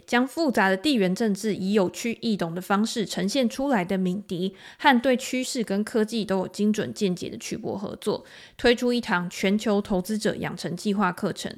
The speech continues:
面对通膨降温、供应链重新洗牌与明年的总统大选年，课程与时事的结合，让你可以更聪明的配置资金。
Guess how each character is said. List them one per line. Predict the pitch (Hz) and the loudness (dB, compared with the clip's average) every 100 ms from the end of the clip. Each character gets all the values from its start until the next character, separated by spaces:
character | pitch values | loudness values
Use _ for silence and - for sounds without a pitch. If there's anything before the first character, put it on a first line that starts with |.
| - - - - | -16 -20 -18 0
面 | 302 | 4
对 | 285 254 | 6 4
通 | 277 262 | 4 2
膨 | 247 185 | 2 2
降 | 240 220 196 | 2 0 2
温、 | 202 214 | 2 2
供 | 208 214 | 2 2
应 | 214 | 4
链 | 214 | 2
重 | 180 185 175 | 0 -4 -2
新 | 196 | 0
洗 | 202 - - | 0 -2 -6
牌 | - - - | -6 -6 -2
与 | 214 | 2
明 | 208 220 | 4 4
年 | 247 220 | 4 4
的 | 214 | 2
总 | 208 190 208 | 2 0 0
统 | 202 180 | 0 0
大 | 208 180 | 0 -2
选 | - - | -4 -10
年， | - - - - - - | -10 -12 -14 -18 -20 2
课 | 370 | 2
程 | 339 233 | 4 4
与 | 208 180 | 4 2
时 | - 190 | 0 -2
事 | 196 269 | 0 0
的 | |
结 | 208 - 170 | 0 -2 -4
合， | 175 180 | -2 -2
让 | 185 220 | 2 2
你 | 180 | 2
可 | 208 | 0
以 | 190 | -2
更 | - 240 | 0 0
聪 | 196 202 | 2 2
明 | 202 | 2
的 | 185 | 0
配 | 190 208 | -2 -2
置 | 180 185 170 | -2 -4 -4
资 | 185 | -6
金。 | - 160 135 | -8 -8 -8